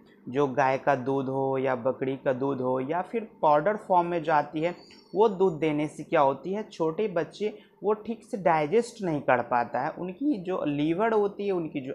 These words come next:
आंत होती है, ठीक से लोड नहीं ले पाती है, तो उस वजह से परेशानी आ सकती है। distended abdomen होगा, potty ठीक से नहीं होगा, पेशाब ठीक से नहीं होगा।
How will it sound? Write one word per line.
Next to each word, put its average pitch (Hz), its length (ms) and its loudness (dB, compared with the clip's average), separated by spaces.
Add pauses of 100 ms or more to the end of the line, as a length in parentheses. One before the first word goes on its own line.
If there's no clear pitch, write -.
(100)
आंत 196 300 0
होती 180 280 -6
है, - 360 -12 (120)
ठीक 175 140 -4
से - 160 -4
लोड 143 320 2
नहीं 170 260 -2
ले 208 140 -4
पाती 151 440 -4
है, 160 120 0
तो 160 140 -2
उस 131 260 -8
वजह 127 220 -2
से 139 160 -8
परेशानी 156 560 -6
आ 147 140 -4
सकती 147 320 -12
है। 147 220 -8 (320)
distended 127 480 -6
abdomen 131 400 -4
होगा, 127 500 -2 (240)
potty 135 280 0
ठीक - 200 -10
से - 120 -6
नहीं 135 260 -4
होगा, 131 440 0
पेशाब 131 580 -2
ठीक 135 140 -8
से - 140 -10
नहीं 131 260 -8
होगा। 131 440 -4